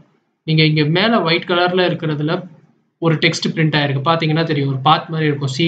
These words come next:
கோலன் ஸ்லாஷ் யூசர்ஸ் ஸ்லாஷ் அப்படின்னு சொல்லிட்டு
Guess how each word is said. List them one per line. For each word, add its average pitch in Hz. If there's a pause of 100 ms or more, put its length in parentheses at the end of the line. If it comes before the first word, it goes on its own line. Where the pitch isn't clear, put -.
(120)
கோலன் 156 (240)
ஸ்லாஷ் 151
யூசர்ஸ் 156 (400)
ஸ்லாஷ் 156 (140)
அப்படின்னு 156
சொல்லிட்டு 151